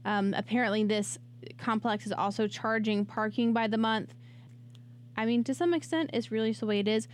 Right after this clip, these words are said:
We also see this on campus, of course, with, you know, parking, just trying to find parking and having to buy parking passes in your garage. Um, my younger sister is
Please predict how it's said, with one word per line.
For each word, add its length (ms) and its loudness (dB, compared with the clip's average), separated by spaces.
We 180 2
also 420 2
see 200 0
this 160 2
on 200 2
campus, 420 2
of 140 -2
course, 340 -2
with, 260 0
you 180 2
know, 160 0
parking, 540 0
just 220 -2
trying 260 2
to 60 2
find 200 2
parking 340 0
and 80 2
having 260 0
to 40 -2
buy 140 0
parking 340 2
passes 380 -2
in 80 0
your 120 0
garage. 500 0
Um, 400 2
my 220 4
younger 260 4
sister 520 2
is 480 0